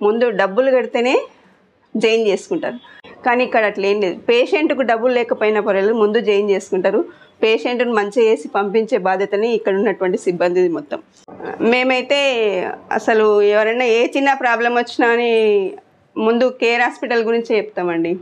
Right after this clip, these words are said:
అంటే ఏ హాస్పిటల్కైనా పబ్లిసిటీ కావడానికి పేర్లు పెట్టుకుంటారు, యాడ్ ఇస్తారు, అవి చేస్తుంటారు, ఇవి చేస్తుంటారు. అట్లాంటివి ఏంటి ఇక్కడ ఏముండవు. ఏ సామాన్య వ్యక్తి కానీ, ధనవంతుడు కానీ, ఎవరు వచ్చినా అని, ఆ,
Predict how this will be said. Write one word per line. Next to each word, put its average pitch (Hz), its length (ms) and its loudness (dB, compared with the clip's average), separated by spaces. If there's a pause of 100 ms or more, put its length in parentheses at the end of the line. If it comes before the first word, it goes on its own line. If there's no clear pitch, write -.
(800)
అంటే 233 460 0
ఏ 220 220 2
హాస్పిటల్కైనా 262 960 0
పబ్లిసిటీ 254 600 0
కావడానికి 240 500 2
పేర్లు 247 360 0
పెట్టుకుంటారు, 233 720 0
యాడ్ 208 260 0
ఇస్తారు, 233 340 0
అవి 214 260 2
చేస్తుంటారు, 226 460 0
ఇవి 214 140 2
చేస్తుంటారు. 208 460 0
అట్లాంటివి 226 600 0
ఏంటి 254 520 0 (380)
ఇక్కడ 233 220 0
ఏముండవు. 240 640 0 (1000)
ఏ 247 300 2
సామాన్య 269 560 0
వ్యక్తి 262 300 0
కానీ, 254 240 0
ధనవంతుడు 240 500 0
కానీ, 247 280 0
ఎవరు 220 260 0
వచ్చినా 247 320 -2
అని, 240 280 0 (680)
ఆ, 196 360 0